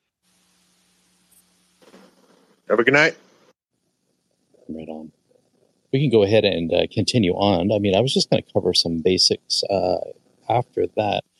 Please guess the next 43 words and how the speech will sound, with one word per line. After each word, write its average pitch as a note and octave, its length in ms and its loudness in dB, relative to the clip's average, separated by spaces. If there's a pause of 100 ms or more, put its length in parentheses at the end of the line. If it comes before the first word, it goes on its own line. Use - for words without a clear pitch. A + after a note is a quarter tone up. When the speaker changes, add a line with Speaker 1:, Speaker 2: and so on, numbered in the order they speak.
(140)
Speaker 2:
We D#3 80 4
already A#2 220 2
know F#2 140 4
about E2 160 0
the - 80 -2
two - 240 -2
hundred F#2+ 260 -2
fifteen G2 400 -2
billion F#2 340 0
E F2+ 120 -10
G F#2+ 100 -6
C - 160 -2
burned. C#3 460 0
I - 140 -20
said - 300 0
two - 120 -2
hundred A#2 240 0
fifteen A#2+ 420 -2
point - 160 -8 (100)
five, - 200 -10 (120)
actually. - 360 -20 (520)
Um, F#2+ 540 2 (580)
I F3 60 4
was F#3+ 100 0
gonna D#4+ 220 2
ask - 160 2
you A2+ 80 4
guys, F#2 380 2 (120)
uh, G2+ 220 2
because A2 380 0
CoinGecko G#2+ 800 2
is F2 100 -2
being F#2 300 0
kinda F2 280 -6
naughty E2+ 540 -2
by F#2+ 140 0
not F#2 260 -12
listing G2+ 320 -8
E G2 140 -12
G F#2+ 100 -14
C - 180 2
or F2 140 0
Lucro F2+ 340 0